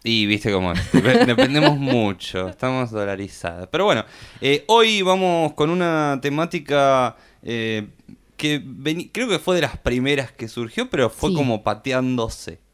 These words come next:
Speaker 1: Porque bueno, ¿viste? Va, va, uno va, va haciendo lo que siente.
Speaker 2: Y además me parece que era una temática un poco difícil de definir, porque es un objeto que quizás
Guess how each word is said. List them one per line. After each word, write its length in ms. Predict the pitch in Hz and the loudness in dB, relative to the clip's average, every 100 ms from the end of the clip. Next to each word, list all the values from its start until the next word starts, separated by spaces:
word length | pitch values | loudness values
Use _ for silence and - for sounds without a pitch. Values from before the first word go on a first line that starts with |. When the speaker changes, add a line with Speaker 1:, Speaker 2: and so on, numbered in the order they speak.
| _ | _
Speaker 1:
Porque 240 | 101 117 | -14 -2
bueno, 400 | 160 117 92 92 | 2 2 2 -2
¿viste? 320 | 107 113 - 113 | -6 -8 -8 -6
Va, 220 | 120 127 | -4 -4
va, 140 | 127 | -4
uno 480 | - 175 160 139 127 - - | -6 -4 -4 -6 -10 -10 -6
va, 160 | 147 | -6
va 180 | - 139 | -6 -8
haciendo 380 | 135 147 156 151 | -6 -6 -4 -2
lo 160 | 113 - | -2 -6
que 80 | |
siente. 720 | 110 - - 95 - - - - - - - | -14 -14 -12 -14 -16 -20 -20 -20 -20 -20 -2
Speaker 2:
Y 60 | 233 | 2
además 220 | 240 302 | 4 4
me 40 | |
parece 220 | 262 254 | 4 4
que 60 | 254 | 4
era 100 | 240 | 6
una 160 | 226 165 | 4 4
temática 320 | 170 196 196 | 2 4 2
un 80 | 170 | 2
poco 240 | 170 190 | 4 4
difícil 480 | 147 - 180 214 180 | 4 -2 -4 -2 0
de 80 | 147 | 0
definir, 880 | 139 - 139 143 156 151 135 175 - _ _ _ _ _ | -2 -4 -6 -2 0 0 -2 -6 -10 _ _ _ _ _
porque 680 | - 151 147 147 147 151 - _ _ _ _ | -4 -4 -4 -4 -2 -2 -6 _ _ _ _
es 280 | 151 156 170 | -6 -4 -4
un 80 | 170 | -4
objeto 460 | 165 185 180 180 | -2 -2 0 0
que 400 | 170 175 190 - _ _ - | 2 2 0 -4 _ _ -12
quizás 480 | 160 185 190 - | -4 0 0 -2